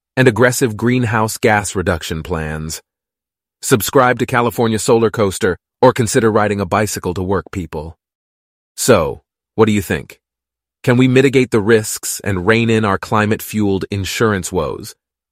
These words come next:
Or are we destined for a full-fledged game of climate catastrophe bingo? I'd love to hear your thoughts. Remember,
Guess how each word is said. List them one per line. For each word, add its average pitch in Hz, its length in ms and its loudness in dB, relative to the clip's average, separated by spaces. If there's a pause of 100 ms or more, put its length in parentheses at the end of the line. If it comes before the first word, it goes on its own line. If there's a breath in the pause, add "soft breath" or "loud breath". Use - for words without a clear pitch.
Or 127 180 8
are 123 120 4
we 120 120 2
destined 113 440 2
for 104 140 2
a 92 40 2
full-fledged 117 760 0
game 107 300 0
of 87 120 -4
climate 107 400 -2
catastrophe 107 600 -2
bingo? 87 480 -2 (680)
I'd 120 140 2
love 123 160 4
to 110 80 0
hear 107 160 4
your 92 140 -2
thoughts. 80 500 -4 (440)
Remember, 117 540 2